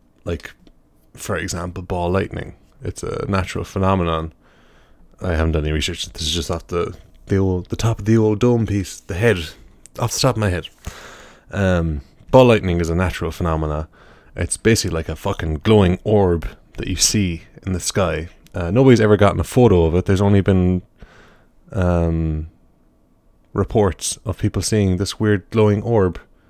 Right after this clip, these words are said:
and it's been referred to as ball lightning. It's an, it's a natural phenomenon. It, it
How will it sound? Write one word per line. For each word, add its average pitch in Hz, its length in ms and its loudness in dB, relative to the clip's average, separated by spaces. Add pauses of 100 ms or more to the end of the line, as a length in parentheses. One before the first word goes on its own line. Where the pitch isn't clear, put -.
(920)
and 90 220 -2
it's 90 100 -6
been 104 160 0
referred 98 300 0
to 101 120 0
as 92 80 0
ball 101 240 0
lightning. 92 340 0
It's 85 120 -4
an, 110 160 -2
it's 107 160 -6
a 104 60 -2
natural 117 400 -4
phenomenon. 87 520 -4
It, - 260 -6
it 98 180 -4